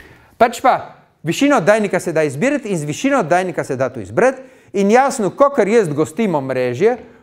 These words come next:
hočem imeti manjši domet in manjše motnje, preprosto znižam oddajnike in s tem upravljam, ne. No, kar je tukaj zanimivo, je to,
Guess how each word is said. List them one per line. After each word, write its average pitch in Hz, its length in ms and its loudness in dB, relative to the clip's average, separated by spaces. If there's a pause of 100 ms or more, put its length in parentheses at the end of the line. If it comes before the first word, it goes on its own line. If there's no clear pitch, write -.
(120)
hočem 226 360 2
imeti 165 480 -2
manjši 160 400 -2
domet 143 380 -2
in 123 100 -8
manjše 120 300 -8
motnje, 240 360 -10 (300)
preprosto 196 520 -4 (240)
znižam 147 560 -4
oddajnike 117 680 -8
in 107 140 -12
s - 60 -16
tem 101 180 -10
upravljam, - 580 -12
ne. 131 120 -6 (1000)
No, 247 100 2
kar 285 260 0
je 311 120 4
tukaj 285 320 0
zanimivo, 180 720 0
je 214 120 4
to, 233 320 2